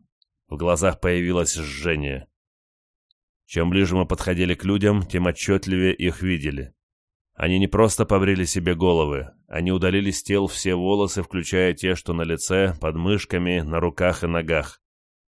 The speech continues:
Но в большинстве случаев удаление проводилось примитивными средствами, поскольку на многих виднелись подсохшие свежие раны,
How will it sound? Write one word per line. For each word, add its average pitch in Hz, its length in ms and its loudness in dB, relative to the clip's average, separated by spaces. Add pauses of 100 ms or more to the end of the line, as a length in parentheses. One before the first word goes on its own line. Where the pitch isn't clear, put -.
(280)
Но 80 200 -2
в 73 60 -6
большинстве 92 520 0
случаев 110 500 0
удаление 95 440 2
проводилось 87 540 0
примитивными 85 680 -2
средствами, 92 680 -2 (440)
поскольку 98 500 0
на 95 120 2
многих 98 420 2
виднелись 90 460 0
подсохшие 87 640 -2
свежие 80 440 0
раны, 87 400 2